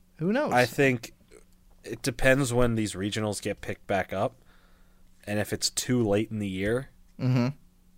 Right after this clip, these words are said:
Speaker 2: they may just cancel everything this year then, and just start it back up next year, same venue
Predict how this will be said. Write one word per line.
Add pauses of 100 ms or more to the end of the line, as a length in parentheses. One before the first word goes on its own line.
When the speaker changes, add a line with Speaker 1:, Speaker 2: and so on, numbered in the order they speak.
(160)
Speaker 2:
they
may
just
cancel
everything
this
year
then,
and
just
start
it
back
up
next
year,
same
venue